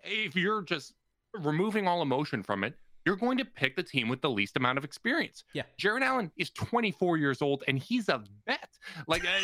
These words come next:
Speaker 1: Darius Garland just turned twenty-three. Uh, Okoro's twenty-two. Mobley's going to turn twenty-two soon, right? Like,
Speaker 2: They're
Speaker 1: uh, Donovan
Speaker 2: babies.
Speaker 1: Mitchell's, they, like, they're young. That's why I'm okay with, like, winning a series and being pesky in the second round a, as a goal, because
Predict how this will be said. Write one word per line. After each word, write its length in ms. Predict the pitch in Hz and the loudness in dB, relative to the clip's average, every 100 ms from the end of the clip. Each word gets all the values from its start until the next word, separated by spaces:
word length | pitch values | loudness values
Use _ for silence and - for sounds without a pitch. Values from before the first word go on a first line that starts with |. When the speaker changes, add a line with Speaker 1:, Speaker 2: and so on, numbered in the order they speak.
| 165 | 4
Speaker 1:
Darius 220 | 208 226 - | 6 6 6
Garland 260 | 240 233 | 4 6
just 140 | 175 - | 2 2
turned 240 | - 240 | 2 2
twenty-three. 720 | - 247 247 233 - 214 247 185 190 190 - | 2 2 2 2 0 0 0 0 -4 -2 2
Uh, 420 | 139 151 160 180 | 4 4 2 -2
Okoro's 360 | - 226 233 | 0 2 2
twenty-two. 420 | - 208 160 180 139 | 2 -2 0 0 2
Mobley's 480 | 147 240 226 202 | 2 2 2 0
going 160 | 151 175 | 0 0
to 80 | 147 | 0
turn 240 | - 160 | 0 -2
twenty-two 500 | - 160 147 135 131 | 0 -2 -2 0 0
soon, 400 | 104 127 107 107 | 0 0 0 0
right? 200 | 139 190 | 0 0
Like, 180 | 190 170 - - | -2 -4 -10 -12
Speaker 2:
They're 240 | - 262 - | -8 0 4
Speaker 1:
uh, 40 | |
Donovan 200 | 190 202 | 6 4
Speaker 2:
babies. 140 | 190 185 | 4 2
Speaker 1:
Mitchell's, 300 | 185 180 - - _ _ _ _ _ - | 0 -2 -4 -12 _ _ _ _ _ -6
they, 80 | 185 | -2
like, 260 | 202 196 - | -2 -2 0
they're 220 | 262 277 | 2 2
young. 800 | 233 247 302 285 277 208 120 117 | 0 0 2 4 4 2 0 0
That's 240 | 208 - | 0 0
why 160 | 240 226 | 0 2
I'm 120 | 220 | 0
okay 500 | 220 - 214 254 247 | 0 -2 0 2 2
with, 200 | 175 156 | 2 2
like, 160 | 143 117 | 0 0
winning 420 | 113 160 165 175 | 0 0 0 -2
a 100 | 147 | -4
series 580 | - 147 147 147 143 - | -4 -2 0 2 0 -2
and 180 | 139 123 | -2 0
being 240 | 139 127 | 0 0
pesky 440 | - - 131 - 135 | 0 -2 -2 0 0
in 80 | 120 | 0
the 60 | |
second 360 | - 127 - 120 | 0 -2 0 0
round 360 | 113 113 110 - | 2 2 0 0
a, 260 | 117 113 120 | 0 2 0
as 200 | 113 104 | 0 -2
a 60 | |
goal, 300 | 95 165 226 | 0 2 2
because 380 | 147 127 139 | 2 0 0